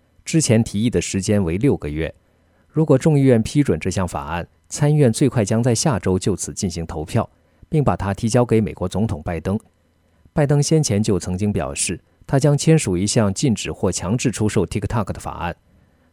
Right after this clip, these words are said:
周四，参议院多数党领袖舒默说，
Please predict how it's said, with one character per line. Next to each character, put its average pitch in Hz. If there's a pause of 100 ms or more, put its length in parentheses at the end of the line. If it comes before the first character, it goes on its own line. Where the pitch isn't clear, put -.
(140)
周 -
四， - (300)
参 156
议 -
院 143
多 147
数 147
党 107
领 92
袖 87
舒 110
默 123
说， -